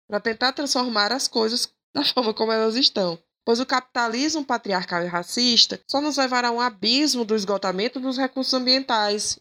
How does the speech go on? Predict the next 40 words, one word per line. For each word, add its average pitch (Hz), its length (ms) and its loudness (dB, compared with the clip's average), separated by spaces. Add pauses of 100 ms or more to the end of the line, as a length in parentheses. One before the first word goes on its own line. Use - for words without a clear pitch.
e 254 80 -4
de 294 140 0
vida, 226 400 2 (260)
impondo 254 320 -2
a 247 60 0
cada 294 340 0
um 320 140 -2
de 302 140 0
nós 226 340 0
condições 190 500 -4
miseráveis 202 600 0
de 302 80 0
sobrevivência 277 880 0 (320)
para 247 180 0
que 262 120 -6
os 247 120 -2
ricos 190 680 0
fiquem 185 400 0
cada 185 360 0
vez 175 320 -6
mais 240 220 0
ricos. - 520 -2 (240)
E 247 60 -4
bem, 202 320 2 (200)
o 190 60 -16
futuro 196 600 2 (100)
ou 285 220 2
é 220 140 0
socialista 208 840 0 (220)
ou 220 160 0
não 185 180 0
será 190 340 0
futuro. 196 560 -4 (220)
É 220 80 2
preciso 247 460 0
dedicar 202 500 0
os 196 80 -10
nossos 190 260 -2
melhores 196 400 0
esforços 196 840 -2